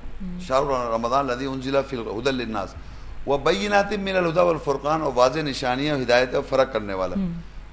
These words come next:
Speaker 2: "فمن شہد منکم الشہر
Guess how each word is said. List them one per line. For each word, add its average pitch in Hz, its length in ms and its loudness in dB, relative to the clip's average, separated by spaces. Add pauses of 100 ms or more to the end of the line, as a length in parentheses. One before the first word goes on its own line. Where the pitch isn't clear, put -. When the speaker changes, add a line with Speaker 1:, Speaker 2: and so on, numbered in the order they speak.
(200)
Speaker 2:
"فمن 202 380 4
شہد 180 520 2 (540)
منکم 175 500 -4
الشہر 175 480 6